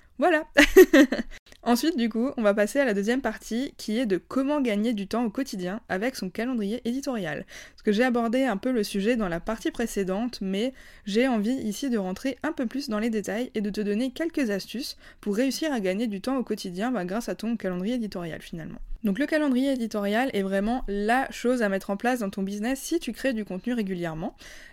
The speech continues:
Et comme ça, tu vas pouvoir organiser ta création de contenu et ne plus perdre de temps inutilement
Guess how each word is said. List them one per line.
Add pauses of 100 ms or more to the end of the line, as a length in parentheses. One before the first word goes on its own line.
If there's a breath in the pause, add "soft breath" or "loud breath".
Et
comme
ça,
tu
vas
pouvoir
organiser
ta
création
de
contenu
et
ne
plus
perdre
de
temps
inutilement